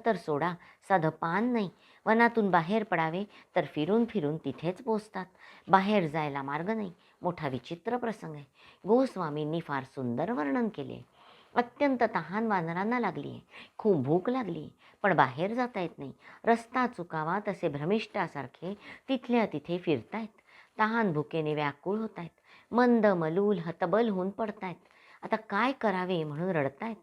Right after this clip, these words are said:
प्रत्येक वानराला वाटते की, आता माझं काही खरं नाही, मी काही आता वाचत नाही, मला फार भूक लागली आहे. सारेजण मरणासन्न अवस्थेत आहे. हनुमंतांनी सर्वांची अवस्था पाहिली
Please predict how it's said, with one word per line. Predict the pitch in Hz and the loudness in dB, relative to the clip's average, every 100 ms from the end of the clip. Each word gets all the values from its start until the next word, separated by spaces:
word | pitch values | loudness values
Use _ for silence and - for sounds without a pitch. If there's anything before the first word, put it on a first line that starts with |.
| _ - - _ | _ -20 -20 _
प्रत्येक | 262 262 _ 294 233 | 0 0 _ 2 4
वानराला | 185 170 190 185 185 | -2 -2 -2 -2 -2
वाटते | 160 143 _ 143 175 - - - - | -2 -4 _ -10 -10 -12 -20 -14 -4
की, | - - | -4 0
आता | 175 180 240 | -2 0 0
माझं | 185 160 | 0 -2
काही | 170 202 214 | -4 -6 -4
खरं | 214 196 | -6 -6
नाही, | 127 110 _ _ _ _ - | -8 -12 _ _ _ _ 0
मी | 240 | 0
काही | 240 175 160 | 2 0 0
आता | 151 175 | -4 -4
वाचत | 196 185 233 240 | -4 -4 -6 -6
नाही, | 131 110 _ _ _ _ | -16 -20 _ _ _ _
मला | 180 170 | -2 -2
फार | 156 175 247 | -2 0 2
भूक | 247 247 | 2 2
लागली | 196 156 - | 0 -2 -6
आहे. | - - _ _ - | -14 -18 _ _ -2
सारेजण | 254 226 208 151 143 156 | 2 4 4 2 0 -4
मरणासन्न | 185 147 143 165 156 180 208 254 | -2 0 0 -2 -2 -4 -2 -2
अवस्थेत | 247 190 - 147 131 | 0 -2 -4 -10 -10
आहे. | - - _ - - | -14 -20 _ -20 -6
हनुमंतांनी | 220 240 196 175 170 156 170 | 0 2 4 2 0 -2 -2
सर्वांची | 202 170 143 160 156 165 | -2 -2 -2 -4 -4 -6
अवस्था | 135 127 _ 196 | -6 -8 _ -12
पाहिली | 208 175 | -10 -12